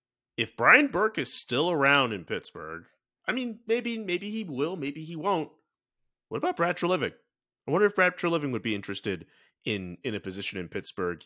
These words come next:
if it doesn't work out with him in Calgary and they decide to move on from Ron Hextall. But also with Brian Burke, we have to consider maybe he's not necessarily safe there too. That's,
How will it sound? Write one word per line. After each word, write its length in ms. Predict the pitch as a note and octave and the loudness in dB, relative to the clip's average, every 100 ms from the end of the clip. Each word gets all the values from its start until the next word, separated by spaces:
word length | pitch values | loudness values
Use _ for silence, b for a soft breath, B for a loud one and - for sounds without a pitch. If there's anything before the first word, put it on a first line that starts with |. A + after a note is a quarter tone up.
| - | -2
if 200 | G#2 A2 | -2 -2
it 100 | - | -6
doesn't 300 | A2 A#2+ - | -4 -4 -4
work 180 | G#2+ | -2
out 100 | A2 | -2
with 160 | - G#2+ | -2 -4
him 120 | G#2 | -6
in 80 | F#2 | -4
Calgary 600 | - G2 F2+ G2 F#2 F2 b b b - | 0 0 0 -4 -6 -8 b b b -4
and 240 | G2+ F#2+ | -4 -2
they 100 | A2 | -2
decide 320 | G2+ - G2+ | -2 0 -2
to 80 | - | -2
move 160 | G2 F#2 | -6 -6
on 100 | F#2 | -8
from 160 | F#2+ | -8
Ron 140 | E2+ E2+ | -8 -8
Hextall. 300 | F2 - - | -8 -8 0
But 100 | B2+ | 4
also 320 | F3 A#2+ F#2+ | 4 2 -2
with 180 | F#2+ - | -4 -4
Brian 220 | G2 G2 | -4 0
Burke, 380 | F#3 E3+ B2+ - _ _ _ _ _ | 4 4 2 -6 _ _ _ _ _
we 80 | B2 | -2
have 100 | A2+ | -2
to 80 | - | -2
consider 400 | A2 - G#2+ G2 | -8 -4 -2 -4
maybe 300 | F#2+ F#2 A2+ | -6 -8 -6
he's 240 | F#3+ F3 | -2 2
not 180 | C#3 A2+ | 2 2
necessarily 460 | G#2+ G#2+ - F2 E2+ | 0 -6 -4 -4 -4
safe 260 | G2+ F2+ | -4 -4
there 140 | G2 F2+ | -6 -2
too. 220 | C3+ F2 - | 0 0 -2
That's, 280 | A#2 - | -2 -2